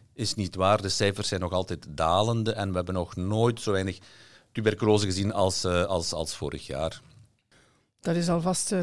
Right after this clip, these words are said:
Speaker 2: positief. En die goede cijfers, die hebben we te danken aan een streng screenings- en preventieprogramma, hè. Hoe zit dat, eh, in elkaar?
Speaker 1: Het is inderdaad een, een, de standaard aanpak met alle elementen die een goede preventiestrategie, eh,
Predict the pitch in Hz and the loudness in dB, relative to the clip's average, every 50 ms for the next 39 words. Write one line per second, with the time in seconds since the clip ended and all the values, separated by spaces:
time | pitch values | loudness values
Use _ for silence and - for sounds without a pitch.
0 | 170 - 208 180 170 165 - - 240 240 - - - - - 196 190 185 175 160 | -2 -2 -4 -4 -4 -4 -4 -4 -4 -4 -4 -6 -4 -2 0 0 2 0 2 0
1 | 202 196 175 170 - - 220 214 226 240 - - 214 202 202 185 175 185 190 190 | 2 2 0 0 0 0 0 0 -2 -2 -4 -6 -4 -2 0 2 2 2 0 -2
2 | 180 180 175 175 170 180 202 190 - - - 170 165 165 180 214 220 - 226 214 | -4 -2 -2 -4 -4 -6 -8 -12 -16 -10 -8 -6 -4 -2 -2 -2 0 0 0 0
3 | 196 190 190 180 170 170 170 165 - - - - - _ _ - - - - - | 0 0 0 0 0 -2 -4 -6 -10 -20 -20 -20 -20 _ _ -10 -8 -8 -2 0
4 | 196 196 208 208 180 - - - 214 214 214 208 196 190 - - - 175 165 170 | 0 0 0 0 -2 -4 -6 -4 -4 -2 -2 -2 -2 -2 -4 -4 -6 -6 -4 -2
5 | 170 160 151 170 190 196 - - - 175 - 170 151 139 - 131 131 131 131 156 | -4 0 0 0 0 0 -2 -2 -4 -6 -6 -8 -8 -6 -6 -6 -6 -4 -6 -6
6 | 202 240 247 220 185 185 - 196 185 - - 185 170 - - - 160 156 151 151 | -6 -6 -8 -8 -6 -6 -4 -6 -6 -4 -4 -4 -4 -4 -6 -6 -4 -4 -6 -8
7 | 156 - 170 160 147 147 - 156 139 135 139 - - - _ _ _ _ _ _ | -10 -12 -10 -10 -10 -10 -8 -8 -6 -6 -8 -10 -14 -20 _ _ _ _ _ _
8 | _ _ _ _ _ _ - _ 113 - - 110 104 - - - 123 113 107 101 | _ _ _ _ _ _ -6 _ -4 -2 0 -2 -2 -2 0 2 4 4 4 6
9 | 85 82 85 95 113 - - 113 107 - 98 101 98 - - 85 95 - - - | 6 6 6 6 6 4 2 0 0 2 2 0 -2 -4 -4 -2 -2 -2 -2 0
10 | - - 101 120 123 123 123 117 113 110 - - - 95 95 98 113 110 - 120 | 2 2 4 6 6 6 6 6 4 2 0 -4 0 2 2 2 2 2 0 -2
11 | 107 - - 98 98 - - - 101 104 110 117 - - 101 98 90 87 90 92 | -2 -2 -2 -2 -2 -4 0 2 2 4 4 4 2 2 0 0 0 0 0 0
12 | 107 113 - 113 101 98 101 92 - 92 85 82 92 101 107 107 104 98 95 95 | 0 0 -2 -4 -4 -4 -4 -4 -2 -2 -2 -2 0 0 2 4 4 6 6 4
13 | 87 - - 98 90 85 - 87 101 104 - - 107 98 - - 98 95 - - | 2 2 0 -2 -2 0 0 -2 -2 0 -2 -4 -4 -4 -4 -4 -4 -4 -4 -4
14 | 92 87 82 - 92 92 95 104 - - 92 87 87 85 | -6 -6 -6 -6 -6 -4 -4 -4 -4 -4 -2 0 0 0